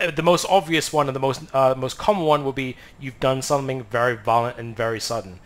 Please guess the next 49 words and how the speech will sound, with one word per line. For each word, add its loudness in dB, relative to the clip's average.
Um, -2
for -4
example, -2
which, -10
what -6
we'll -8
show -2
you 0
here, 0
I 2
will -2
pull 0
vertical 2
very 2
rapidly 2
from -12
a -4
hi-, -2
high -6
speed, -10
um, -6
climb 2
out, 4
and -2
as 2
I 2
go 4
up 8
and -2
the, -2
the -8
airspeed -2
starts 0
to -14
decrease, -8
the -2
amount 4
of -2
air 2
required 4
to -12
keep -12
the -4
engine -4
in -8
a -4
high 0
power 0
setting, -2